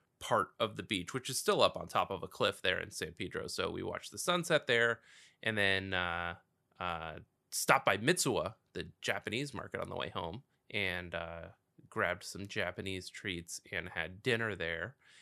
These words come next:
And then Sunday we drove up to Oak Glen, which is where there's a ton of apple orchards, um,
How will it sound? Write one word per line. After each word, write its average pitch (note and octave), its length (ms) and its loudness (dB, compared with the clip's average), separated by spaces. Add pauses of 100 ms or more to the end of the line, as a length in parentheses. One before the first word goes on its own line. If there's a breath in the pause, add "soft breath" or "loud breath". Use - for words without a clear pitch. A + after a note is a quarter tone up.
(180 soft breath)
And A2 160 2
then G#2 280 4
Sunday F#3+ 300 8
we D3 120 2
drove B2 260 4
up A#2 140 4
to - 160 -4
Oak D3 240 2 (140)
Glen, A2+ 640 2
which G#2 180 -4
is G#2 160 -4
where F#2+ 320 2
there's F#2 300 0
a F#2 60 -8
ton F#2+ 340 -4 (100)
of E2 320 -4
apple A#2+ 440 0
orchards, F3 520 -2 (520 soft breath)
um, F2 420 0